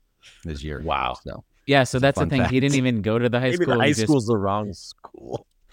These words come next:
Speaker 2: Oh, okay.
Speaker 3: No,
Speaker 1: He,
Speaker 3: he,
Speaker 1: he was
Speaker 3: he
Speaker 1: performing at high
Speaker 3: performed,
Speaker 1: school.
Speaker 3: like, at his brother's
Speaker 2: Oh, okay.
Speaker 3: high school. Like, that's when he first got his debut, and they recognized
Speaker 2: Okay.
Speaker 3: how talented he was. And then eventually they evolved to become the Jackson Five, but his
Speaker 2: That makes
Speaker 3: first sort of
Speaker 2: sense.
Speaker 3: performance on a stage was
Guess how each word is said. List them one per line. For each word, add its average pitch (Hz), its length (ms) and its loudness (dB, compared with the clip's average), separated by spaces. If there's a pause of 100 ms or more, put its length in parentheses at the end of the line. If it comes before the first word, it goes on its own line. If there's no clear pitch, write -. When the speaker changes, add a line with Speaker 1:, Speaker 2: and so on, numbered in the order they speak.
(180)
Speaker 2:
Oh, 110 220 6
okay. 80 340 0 (440)
Speaker 3:
No, 135 140 2
Speaker 1:
He, 139 60 6
Speaker 3:
he, 160 160 6
Speaker 1:
he 147 60 4
was 147 100 2
Speaker 3:
he 143 80 2
Speaker 1:
performing 139 500 6
at 98 60 -2
high 135 80 2
Speaker 3:
performed, 127 180 4
Speaker 1:
school. 64 340 -10 (540)
Speaker 3:
like, 113 240 2
at 120 120 4
his 113 160 2
brother's 110 360 2
Speaker 2:
Oh, - 20 0
okay. 98 80 2
Speaker 3:
high 101 60 0
school. 92 320 -2
Like, 98 160 -2
that's 113 240 -2
when 123 120 0
he 120 140 0
first 110 280 -2
got 101 200 0
his 95 340 -4
debut, 92 640 -2 (580)
and 107 140 0
they 101 80 2
recognized 98 560 2
Speaker 2:
Okay. - 60 -8
Speaker 3:
how 87 60 -4
talented 95 400 -2
he 90 60 -4
was. 78 460 -6
And 104 140 -2
then 113 160 4
eventually 110 420 0
they 95 140 2
evolved 92 320 0
to 85 80 -12
become 95 280 -2
the 87 60 -2
Jackson 82 380 -4
Five, 92 400 0
but 85 240 0 (480)
his 127 220 -2
Speaker 2:
That 127 100 0
makes 120 100 8
Speaker 3:
first - 160 0
sort 107 140 2
of 107 60 2
Speaker 2:
sense. - 100 -8
Speaker 3:
performance 107 580 2
on 95 120 4
a 85 40 0
stage 92 400 0
was 90 440 -2